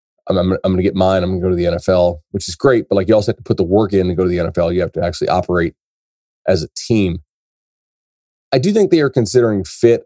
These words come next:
a little bit more than Willie and Jimbo did, especially at the end of Jimbo's time. He, he was basically just talent collecting and then trying to make it fit, which when it works, it's awesome. See twenty thirteen.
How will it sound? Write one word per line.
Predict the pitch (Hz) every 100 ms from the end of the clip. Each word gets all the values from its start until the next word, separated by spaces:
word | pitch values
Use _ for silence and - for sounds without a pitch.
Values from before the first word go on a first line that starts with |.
| -
a |
little | 98 95 117
bit | 120 110
more | 117 123 123 - _ _ _ _ _ _ _
than | 110 110
Willie | 107 110 107
and | 101
Jimbo | 101 107 104
did, | 107 107
especially | 107 127 123 101
at | 95
the | 92
end | 95
of | 90
Jimbo's | - 73 -
time. | - 87 82
He, | 95
he | 98
was | 92 87
basically | 98 90 92
just | 82 - - _ _
talent | - 95 90 78
collecting | 95 87 - 87 87 82
and | 85
then | 82
trying | - 87 85
to | 76
make | 90 85
it | -
fit, | - 98 -
which | - - - - _ _ _ _ _ _ -
when | 101
it | - -
works, | 123 127 - -
it's | -
awesome. | 95 101 - 90
See | -
twenty | 87 87 80
thirteen. | - - 87 78